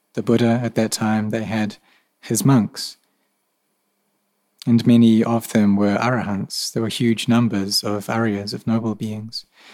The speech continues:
And many of the laity were sotapannas.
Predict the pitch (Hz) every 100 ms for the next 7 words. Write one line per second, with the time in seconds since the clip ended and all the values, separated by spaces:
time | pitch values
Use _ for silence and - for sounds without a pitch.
0 | - _ _ _ 120 127 127 120 117 117
1 | 127 135 - 95 92 107 98 101 - 110
2 | - 104 98 98 101 -